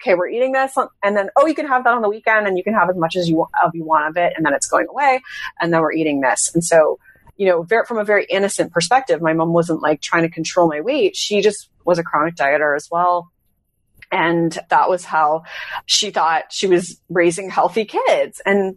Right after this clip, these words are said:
you know, it's not her fault. It's not like she was trying to <laughs> damage me, but it created this really weird relationship with food. And I, and so, yeah, I went that way for years. And then when I started to give myself more allowance with,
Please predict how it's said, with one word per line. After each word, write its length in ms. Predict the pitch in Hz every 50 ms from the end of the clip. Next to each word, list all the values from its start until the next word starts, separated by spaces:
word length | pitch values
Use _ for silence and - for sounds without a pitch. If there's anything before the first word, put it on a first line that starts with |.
| _ _
you 100 | 175 196
know, 100 | 185 190
it's 100 | 190 -
not 140 | 226 254 -
her 240 | - 202 220 240 -
fault. 280 | 170 156 165 175 170 -
It's 80 | -
not 120 | 175 - -
like 100 | 180 170
she 120 | - 180
was 100 | 170 170
trying 420 | - - 175 175 170 170 165 160 -
to 140 | - 277 -
<laughs> 100 | - -
damage 280 | 320 302 - - -
me, 300 | 202 214 - 226 214 208 - -
but 120 | - - - 349 427 - - -
it 180 | 262 - 202 -
created 300 | - 240 247 233 233 202
this 180 | 202 196 -
really 220 | 165 170 175 180 170
weird 240 | 156 156 165 175 165
relationship 640 | 156 147 147 147 - - 165 160 - - 170 -
with 140 | - 151 - _
food. 220 | - 151 156 151
And 100 | 156 151
I, 140 | - - - - -
and 180 | 165 165 151
so, 340 | - - 156 139 139 143 139
yeah, 180 | 143 156 156 143
I 100 | 143 151
went 220 | 156 175 180 -
that 140 | 196 165 -
way 160 | 147 160 170
for 140 | 170 - 165
years. 400 | 170 196 233 247 233 233 226 220
And 120 | 202 185
then 220 | 165 160 165 165 170 - - - - - -
when 180 | - 202 208 202
I 300 | 202 202 190 185 180 -
started 480 | - - - - 202 196 202 208 202 202 - -
to 300 | 196 180 180 175 175 170 170
give 200 | - 185 190 185
myself 360 | 202 190 180 - 175 170 170
more 200 | 180 175 170 165
allowance 960 | 160 156 160 156 170 185 190 190 175 156 151 160 156 - - - - - - -
with, 280 | 156 180 175 160 160